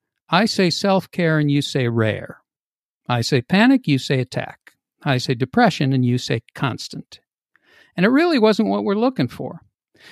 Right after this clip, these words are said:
And so, and then I talked about depression.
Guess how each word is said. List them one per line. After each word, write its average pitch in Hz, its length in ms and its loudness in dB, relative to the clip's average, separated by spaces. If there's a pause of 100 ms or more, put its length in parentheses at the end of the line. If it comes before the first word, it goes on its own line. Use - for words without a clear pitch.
(220)
And 170 200 0
so, 170 600 4
and 165 180 2
then 185 120 0
I 180 100 0
talked 143 260 -6
about 104 180 -6
depression. 196 920 -2